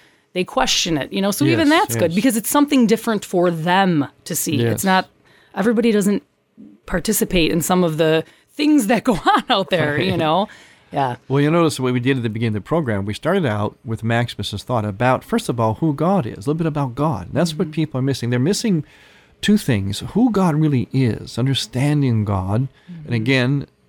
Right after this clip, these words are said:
Speaker 2: coming from the Eastern perspective, we can't understand God in his total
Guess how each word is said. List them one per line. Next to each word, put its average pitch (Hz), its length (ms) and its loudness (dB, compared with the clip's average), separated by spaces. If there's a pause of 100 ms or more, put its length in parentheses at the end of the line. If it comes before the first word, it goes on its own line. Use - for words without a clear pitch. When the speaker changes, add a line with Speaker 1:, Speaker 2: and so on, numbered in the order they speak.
Speaker 2:
coming 113 240 -2
from 110 120 -4
the 120 60 2
Eastern 113 220 -2
perspective, 131 720 -2
we 113 100 -2
can't - 300 -4
understand 110 500 -4
God 104 260 0
in 107 100 -2
his 104 100 -2
total 113 280 -4